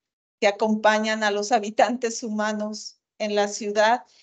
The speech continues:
Entonces, el registro de las aves fue parte del imaginario gráfico y visual que se repitió en este ejercicio de identificación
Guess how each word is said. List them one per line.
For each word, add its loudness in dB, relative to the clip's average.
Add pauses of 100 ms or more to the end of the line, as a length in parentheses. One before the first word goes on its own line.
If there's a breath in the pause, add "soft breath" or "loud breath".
(120 soft breath)
Entonces, -2
el -4
registro 0
de 2
las -4
aves 2 (160)
fue 2
parte 2
del -2
imaginario -2
gráfico 0
y 0
visual 0 (320)
que 4
se 2
repitió -2
en 0
este 0
ejercicio -4
de -4
identificación -2